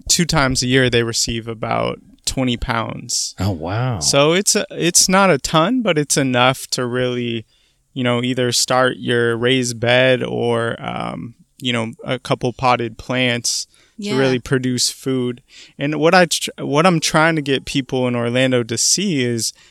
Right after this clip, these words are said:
Speaker 1: that banana peel, those coffee grounds, uh, you name it, it, that becomes,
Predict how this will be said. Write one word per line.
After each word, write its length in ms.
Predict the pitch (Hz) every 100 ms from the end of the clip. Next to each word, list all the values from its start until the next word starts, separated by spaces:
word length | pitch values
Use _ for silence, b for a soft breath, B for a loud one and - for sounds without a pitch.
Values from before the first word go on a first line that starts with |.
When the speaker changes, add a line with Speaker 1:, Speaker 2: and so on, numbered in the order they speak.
| b
Speaker 1:
that 200 | 131 127
banana 420 | 120 131 151 151 139
peel, 280 | - 123
those 240 | 113 117 -
coffee 480 | - 131 131 - 127
grounds, 840 | 131 123 123 117 113 110 - - -
uh, 340 | 113 113 117 123
you 200 | 123 127
name 320 | 131 135 147
it, 180 | 127 117 B B B B B _
it, 420 | - - 147 151
that 280 | 151 175 165
becomes, 1080 | 160 139 - 143 151 135 123 113 107 -